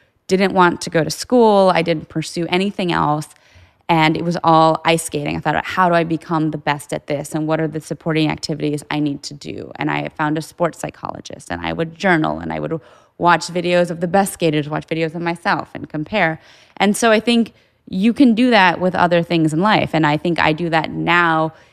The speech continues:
in trying to keep up with the world. I'm always listening to, um, some informative book on Audible or a podcast or reading. I just, there's no second that I'm not trying to ingest information, connect dots,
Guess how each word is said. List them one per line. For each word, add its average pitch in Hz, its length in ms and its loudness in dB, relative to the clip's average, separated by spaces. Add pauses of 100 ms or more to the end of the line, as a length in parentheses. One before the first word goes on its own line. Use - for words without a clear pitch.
(140)
in 175 140 0
trying 175 260 2
to 170 140 -6 (120)
keep 226 300 -2
up 190 220 0
with 180 180 -4
the 165 100 -2
world. 156 460 -2
I'm 143 300 -2 (320)
always 220 400 2
listening 190 500 -2
to, 160 560 -6 (400)
um, 160 460 0
some 202 240 -2
informative 180 580 0
book 165 220 0
on - 280 -2
Audible 196 360 2
or 147 260 0
a 143 80 -2
podcast 196 800 0
or 147 200 -4
reading. 196 560 -2
I 175 160 -6
just, 180 240 -4 (240)
there's 190 180 2
no 214 220 2
second 190 480 0
that 160 100 2
I'm 160 160 2
not 165 300 -2
trying 180 300 2
to 180 160 -2
ingest 170 600 0
information, 165 800 -2
connect 165 500 0
dots, 165 520 0